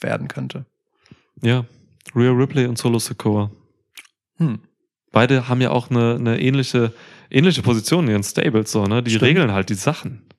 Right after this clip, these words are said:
Speaker 2: So.
Speaker 1: Stimmt. Ripley sehr viel offener als Solo, aber ja. Ja, ist
Speaker 2: Offen,
Speaker 1: wahr.
Speaker 2: ja, aber auch ganz anders oft so, ne?
Speaker 1: Ja.
Speaker 2: Also Solo Sikoa regelt ja Dinge wirklich einfach über handfeste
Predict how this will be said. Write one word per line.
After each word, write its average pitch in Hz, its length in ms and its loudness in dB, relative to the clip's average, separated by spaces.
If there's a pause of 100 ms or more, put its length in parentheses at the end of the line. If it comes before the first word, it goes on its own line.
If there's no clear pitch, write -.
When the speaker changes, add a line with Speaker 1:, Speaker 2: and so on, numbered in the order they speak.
(140)
Speaker 2:
So. - 380 2
Speaker 1:
Stimmt. 151 480 -2 (180)
Ripley 143 500 2
sehr 127 200 4
viel 131 400 0
offener 165 560 2 (680)
als 131 380 -2
Solo, 147 600 0
aber 127 300 0
ja. 135 320 0 (380)
Ja, 131 160 -4
ist 160 100 -6
Speaker 2:
Offen, 143 280 4
Speaker 1:
wahr. - 120 -2
Speaker 2:
ja, 131 80 6
aber 123 140 4
auch 123 120 0
ganz 117 220 0
anders 139 540 0
oft - 260 -4
so, 175 160 2
ne? 156 220 2
Speaker 1:
Ja. 147 80 2
Speaker 2:
Also - 160 0
Solo 120 160 2
Sikoa 117 320 2
regelt 117 260 2
ja 113 80 2
Dinge 113 320 0
wirklich 123 260 -2
einfach 117 220 -4
über 110 180 -2
handfeste 120 560 -6